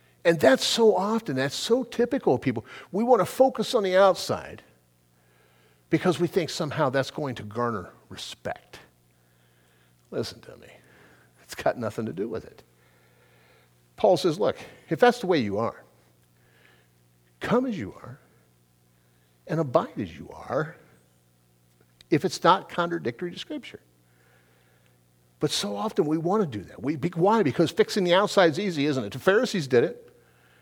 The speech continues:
Jesus even chided him for him. He says, "You know, you whitewash the outside. You're like a whitewashed sepulcher. On the outside, you look great, but inside, you're full of dead man's bones." You know. So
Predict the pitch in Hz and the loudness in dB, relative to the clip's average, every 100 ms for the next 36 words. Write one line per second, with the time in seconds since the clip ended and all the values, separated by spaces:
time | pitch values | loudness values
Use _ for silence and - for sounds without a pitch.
0 | _ - 120 208 202 160 196 160 143 185 | _ -10 -4 -2 -2 -2 -4 -4 0 2
1 | 220 147 165 147 208 - 180 254 214 175 | 2 2 2 2 0 0 -4 2 2 2
2 | 262 202 208 220 202 196 185 208 - - | -2 2 2 2 0 0 0 -2 -2 -2
3 | - 196 202 247 214 180 208 214 208 180 | -2 -2 0 0 0 0 0 0 0 0
4 | - 220 190 190 165 180 214 170 196 185 | 0 -2 0 2 4 4 2 2 2 2
5 | 185 190 160 196 214 190 - - 143 175 | -2 -4 -2 2 2 2 -6 -2 2 4
6 | 185 147 185 139 131 127 170 131 113 156 | 2 0 0 0 -2 -4 -2 -2 0 0
7 | 143 151 156 127 - 262 254 175 - - | 0 -4 -10 -12 -14 -14 -16 -20 -20 -20
8 | _ _ - - _ _ _ _ _ _ | _ _ -20 -20 _ _ _ _ _ _
9 | _ _ _ _ _ _ - - 196 131 | _ _ _ _ _ _ -12 0 2 2
10 | 92 | -2